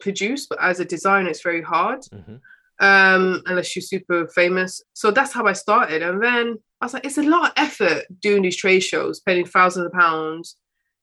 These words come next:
Speaker 1: and no one's buying." Or the buyers just want really cheap, not cheap, just lower cost, um, goods from abroad. But I hand make everything, right?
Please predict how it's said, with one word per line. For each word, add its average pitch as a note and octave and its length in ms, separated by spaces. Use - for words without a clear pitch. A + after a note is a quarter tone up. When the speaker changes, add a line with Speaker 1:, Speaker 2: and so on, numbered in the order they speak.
Speaker 1:
and G3 100
no G3+ 100
one's F#3 140
buying." D#3+ 500
Or F#3+ 100
the F#3 80
buyers F#3+ 460
just F#3 220
want F3 420
really F3+ 340
cheap, F#3 460
not - 160
cheap, - 280
just A3+ 240
lower G#3+ 360
cost, - 640
um, F3 380
goods F3+ 340
from E3+ 360
abroad. D#3 460
But F#3+ 160
I G3+ 140
hand G3 280
make F3+ 180
everything, F#3 460
right? E3+ 420